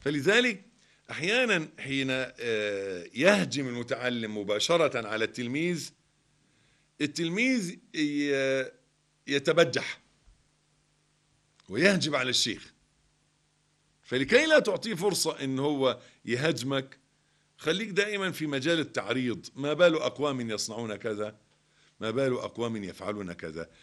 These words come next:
فإن التع-، التوبيخ يهتك حجاب الهيبة، ومنها أن ينظر في فهم المتعلم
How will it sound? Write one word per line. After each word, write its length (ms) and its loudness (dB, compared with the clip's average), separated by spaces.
فإن 440 -2
التع-، 720 -4
التوبيخ 840 -2
يهتك 600 -6
حجاب 460 -4
الهيبة، 480 -2
ومنها 540 0
أن 160 -2
ينظر 460 2
في 160 -2
فهم 300 0
المتعلم 680 -2